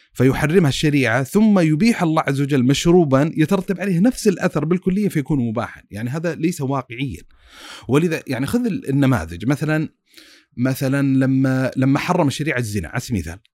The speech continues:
فتجد ابن القيم يقول لك إن فتح الله عز وجل أبواب النكاح المحا-، ال-، ال-، المباح. طيب، جميل جدًا. لكن الكلفة اللي تترتب على قضية النكاح المباح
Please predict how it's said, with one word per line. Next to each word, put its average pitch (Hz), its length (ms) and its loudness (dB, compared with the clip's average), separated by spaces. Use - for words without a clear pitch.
فتجد 185 380 2
ابن 143 140 -2
القيم 131 280 0
يقول 170 260 0
لك 165 140 -2
إن 160 260 0
فتح 175 300 -2
الله 120 180 0
عز 110 160 0
وجل 143 280 0
أبواب 123 320 0
النكاح 143 400 0
المحا-، 151 440 -6
ال-، 135 220 0
ال-، 123 360 -2
المباح. 170 720 0
طيب، 127 180 0
جميل 151 280 4
جدًا. - 260 -18
لكن 156 320 2
الكلفة 156 580 4
اللي 120 120 0
تترتب 139 500 -2
على 113 120 -4
قضية 143 320 -2
النكاح 113 380 -2
المباح 123 1200 0